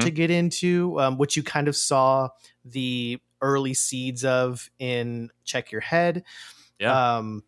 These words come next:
Speaker 1: but ninety-four was such a huge year for them. And
Speaker 2: Right.
Speaker 1: the, you know, the album went number one. They headlined Lollapalooza. They're
Speaker 2: Amazing.
Speaker 1: the biggest band in the world at this point, essentially.
Speaker 2: Again,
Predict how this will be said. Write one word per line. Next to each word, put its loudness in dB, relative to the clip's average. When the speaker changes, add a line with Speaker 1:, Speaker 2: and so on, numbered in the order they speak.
Speaker 1:
but 0
ninety-four 0
was -2
such -2
a 2
huge -4
year 0
for -8
them. -6
And -6
Speaker 2:
Right. -8
Speaker 1:
the, -6
you -6
know, -4
the -10
album 2
went -6
number -10
one. 0
They -6
headlined 0
Lollapalooza. -2
They're 0
Speaker 2:
Amazing. 0
Speaker 1:
the 6
biggest -2
band -2
in -2
the 0
world 0
at -10
this -8
point, -10
essentially. -6
Speaker 2:
Again, 4